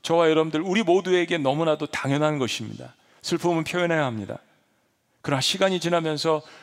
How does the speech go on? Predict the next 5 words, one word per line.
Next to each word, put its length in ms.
우리에게, 340
그리스도인들에게 720
있는 200
분명한 500
사실은 600